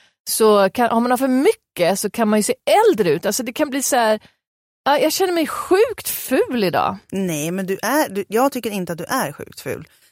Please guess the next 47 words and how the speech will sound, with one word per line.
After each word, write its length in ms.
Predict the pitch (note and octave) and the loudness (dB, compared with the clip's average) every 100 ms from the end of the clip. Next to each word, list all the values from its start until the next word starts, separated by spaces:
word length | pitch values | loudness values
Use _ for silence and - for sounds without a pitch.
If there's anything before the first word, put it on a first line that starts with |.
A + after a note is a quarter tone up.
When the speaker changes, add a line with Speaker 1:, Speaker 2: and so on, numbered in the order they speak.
| - | -8
Speaker 2:
Sen 120 | A3+ | -2
vet 140 | A#3 A#3+ | -2 0
jag 60 | |
inte 140 | A#3 F#3+ | -4 -4
om 80 | F#3 | -4
den 120 | F3+ | -2
här 80 | E3+ | -2
lermasken, 1160 | F3+ G3+ E3 F3 B3+ C#4+ - - C4 B3+ B3 - _ _ _ G#3 | -4 -4 -4 -2 -2 -2 -4 -4 -4 -4 -6 -12 _ _ _ -6
eh, 1000 | G#3+ G#3 G#3 G#3 G3+ G3 - _ _ F#3 | -4 -4 -4 -4 -6 -8 -10 _ _ -6
hjälper. 760 | D#3+ C3 C#3+ _ E2 E2+ D#3+ - _ _ _ | -6 -6 -14 _ -6 -6 -8 -16 _ _ _
Speaker 1:
Jo, 120 | F#3 G#3+ | -2 0
Speaker 2:
Men 80 | |
Speaker 1:
men 100 | A#3 | 2
jag 160 | A#3 C#4 | 2 0
tror 420 | - C#4 F4+ G4+ | -2 -2 0 0
att 120 | D4+ | 0
den 180 | - B3+ | 0 -2
gör 320 | A3+ D#4 F4+ G3 | 0 2 2 2
det, 100 | D#3+ G3 | 0 -2
men 100 | G#3 | -2
inte 400 | C4+ A#3+ G3 - | 2 2 2 0
idag. 500 | F3+ F3 C#4 G#3 - E3 - - - - - - - - F4+ | 0 2 2 2 -2 -8 -10 -10 -10 -10 -10 -8 -12 -4 0
Har 80 | B3+ | 2
du 120 | D#4+ | 2
Speaker 2:
Men 100 | C4+ | 4
Speaker 1:
gjort 300 | A3+ - - | 2 0 -2
något 180 | A3+ - | 0 0
sånt 280 | G3 D#3 | -2 -2
någon 120 | F3 D3+ | -4 -2
gång, 180 | C#3 | -4
Jenny? 180 | - - A#3 | -4 -2 2
Speaker 2:
Jag 100 | G4 G4+ | 2 2
har 60 | G4+ | 0
gjort, 320 | A#3+ A3+ - - _ _ | 0 -4 -8 -20 _ _
ja, 380 | B3 G4+ G3 F3 _ _ _ - | 2 2 2 -4 _ _ _ -4
faktiskt. 440 | G4 - - - | -4 -4 -10 -8
För 260 | - C4 A#3 | 0 0 0
två 180 | - D4+ | -2 0
veckor 220 | C4+ G#3+ | 0 -2
sedan 160 | A3 A3 | -4 -4
så 80 | A3+ | -2
gjorde 280 | A#3+ G3+ F#3+ | -2 -2 -4
jag 60 | |
en 60 | G3+ | -4
sån 180 | - G3 | -6 -6
här, 400 | F3+ E3+ E3 F3 | -4 -4 -6 -6
ehm, 320 | F3 F3+ | -4 -4